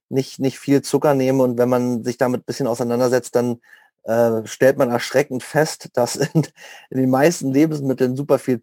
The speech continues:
äh, Zucker drin ist. Also ich find, äh, großen Respekt an dich, dass du das hinbekommst. Und, ähm, das nehme ich heute auf jeden Fall aus dem Gespräch mit,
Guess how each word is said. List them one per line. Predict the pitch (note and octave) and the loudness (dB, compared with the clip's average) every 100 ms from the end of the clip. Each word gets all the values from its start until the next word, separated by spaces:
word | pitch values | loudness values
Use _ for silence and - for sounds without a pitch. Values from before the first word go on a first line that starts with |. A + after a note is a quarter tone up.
| _ - | _ -2
äh, | A2+ | -2
Zucker | - C3+ B2 | 0 0 0
drin | B2 C#3+ | 2 0
ist. | A2+ | 0
Also | A2+ A#2 | -2 -4
ich | - | -6
find, | - B2+ A#2 | -4 -4 -2
äh, | F#2 A#2+ A#2 | 2 2 2
großen | A2 A#2+ C#3 B2+ | 2 2 2 2
Respekt | C#3 - C#3+ - | -2 2 0 0
an | A#2 | -2
dich, | B2 C#3 | -2 0
dass | B2+ - | 0 0
du | |
das | A#2+ A#2+ - _ - _ _ | -2 -4 -6 _ -20 _ _
hinbekommst. | C#3 D#3 C#3 - B2+ D3 - | 0 2 0 2 0 0 -4
Und, | B2 B2 A2+ | -2 -2 -4
ähm, | - A#2+ A#2+ A2+ | -4 -2 -2 -2
das | B2+ B2+ | -2 0
nehme | C3+ C#3+ D#3 | 0 0 0
ich | D#3+ | 2
heute | D3 D#3+ | 4 4
auf | B2 | 2
jeden | C3+ D3+ | 2 0
Fall | C3+ | 2
aus | B2+ B2+ | 2 0
dem | A#2+ | -4
Gespräch | A#2 - A#2+ - | -4 -4 -4 -2
mit, | B2 C#3+ | -2 -2